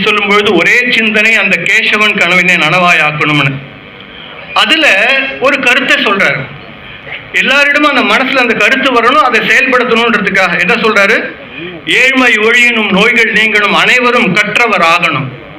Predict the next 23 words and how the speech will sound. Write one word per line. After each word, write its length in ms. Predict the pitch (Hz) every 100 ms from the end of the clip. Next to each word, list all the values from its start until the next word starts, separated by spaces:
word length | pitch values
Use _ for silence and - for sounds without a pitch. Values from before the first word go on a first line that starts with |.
| - - 156 165 156 151 277 - - -
ஆலயம் 580 | 220 294 311 302 285 262
பொலிவுடன் 520 | 254 302 285 277 240
திகழ 320 | - 294 285
வைக்கணும், 480 | 277 240 240 233 254
வேலை 460 | - 208 269 277 254
இல்லாமை 480 | 233 240 226 247
மாறணும்." 600 | 247 165 175 190 180 - 120 - - - - - - -
அதே 320 | 165 - 254 262
சிந்தனை, 480 | 262 233 220 226 226
ஒரே 300 | 180 208 254 247
சிந்தனை, 320 | 226 208 214
அதற்காக 640 | 190 190 226 - 233 269
வேலை 280 | 262 220 226
செய்வோம் 340 | 220 208 202 202
என்று 180 | 196
வேலை 260 | 170 185 185
செய்ய 140 | 185 170
வச்சார் 280 | 165 170
எல்லாரையும். 540 | 143 151 147 139 - - - - - - -
அதற்காகவே 560 | - - 269 269 277 285
அவரும் 300 | 214 285 311
வேலை 200 | 233 214 202
செய்தார். 520 | 180 165 160 151